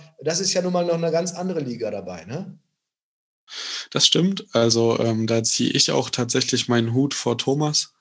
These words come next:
Speaker 2: äh, meinem Kollegen, der das einfach durchgezogen hat. Ihr müsst euch vorstellen,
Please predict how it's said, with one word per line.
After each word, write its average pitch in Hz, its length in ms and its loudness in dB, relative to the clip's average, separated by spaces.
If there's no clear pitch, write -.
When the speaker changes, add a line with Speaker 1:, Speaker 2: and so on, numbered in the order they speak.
Speaker 2:
äh, 127 80 0
meinem 113 420 2
Kollegen, 120 540 2
der 110 100 -2
das 107 240 -2
einfach 113 320 -4
durchgezogen 123 560 0
hat. 127 120 2
Ihr 117 100 -2
müsst 110 180 2
euch 117 160 2
vorstellen, 120 580 0